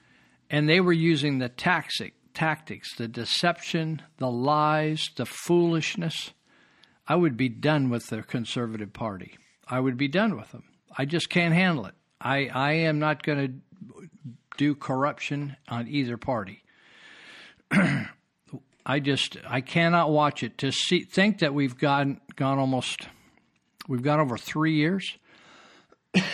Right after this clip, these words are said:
And what have they accomplished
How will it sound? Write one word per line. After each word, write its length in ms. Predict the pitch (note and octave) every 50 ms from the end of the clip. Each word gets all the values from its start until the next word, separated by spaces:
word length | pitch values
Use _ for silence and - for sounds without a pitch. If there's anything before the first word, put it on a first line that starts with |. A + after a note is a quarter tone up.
| - - - - - - - - - - _ _ _ _ - - - - - - - - _ _ _ _ _ _ _ _ _ _ _ -
And 420 | D3+ D3+ D#3 D#3 D3+ D3 C#3 - - _ _ _ _ _ _ _ _ _ _ -
what 260 | - C3+ F3 G#3+ G3+
have 180 | F#3+ A3 A3+ F#3+
they 140 | G#3+ G#3+
accomplished 760 | G3+ F3 - - G3 G3 F#3 E3+ - A#2 G2+ - - - -